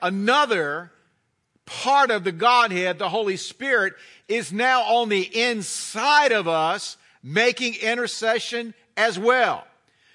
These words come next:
So two-thirds of the Godhead is busy at work in this very moment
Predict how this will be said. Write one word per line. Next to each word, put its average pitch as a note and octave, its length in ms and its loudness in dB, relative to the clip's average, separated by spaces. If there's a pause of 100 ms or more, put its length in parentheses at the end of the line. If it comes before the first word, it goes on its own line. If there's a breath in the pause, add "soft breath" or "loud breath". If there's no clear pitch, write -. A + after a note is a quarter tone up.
So A3 240 2
two-thirds C#4+ 1160 2
of G3+ 100 -2
the G3 80 -4
Godhead F#3+ 800 2 (280 soft breath)
is G#3+ 200 -2
busy G#3 500 -2
at B3 180 -2
work A3+ 520 0
in A#3+ 200 0
this G#3 200 -2
very C#4 440 0
moment A3+ 500 2